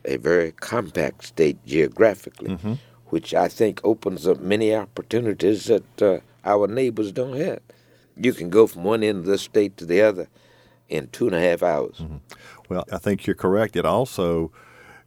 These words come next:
Speaker 2: makes it possible to know folks all across the state.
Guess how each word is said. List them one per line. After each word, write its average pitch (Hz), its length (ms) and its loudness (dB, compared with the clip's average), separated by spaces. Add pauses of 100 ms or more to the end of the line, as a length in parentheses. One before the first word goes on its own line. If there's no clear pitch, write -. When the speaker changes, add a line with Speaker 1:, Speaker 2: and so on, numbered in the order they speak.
(340)
Speaker 2:
makes 101 300 0
it - 140 -8
possible 92 600 -2 (400)
to - 100 -4
know 131 220 4
folks 85 340 -2
all 78 160 -2
across 71 320 -6
the - 120 -16
state. - 340 -10